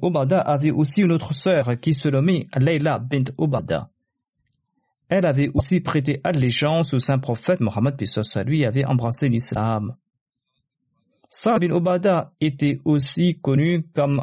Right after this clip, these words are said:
Abu Thabit. Certains disaient qu'il se nommait Abu Qays, mais le premier récit est plus authentique, c'est-à-dire qu'il était connu comme Abu Thabit.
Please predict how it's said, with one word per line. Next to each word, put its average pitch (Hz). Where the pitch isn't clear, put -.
Abu 151
Thabit. 117
Certains 147
disaient 131
qu'il 127
se -
nommait 127
Abu 139
Qays, 107
mais 143
le 135
premier 135
récit 135
est 139
plus 135
authentique, 110
c'est-à-dire 135
qu'il 127
était 135
connu 170
comme 143
Abu 160
Thabit. 101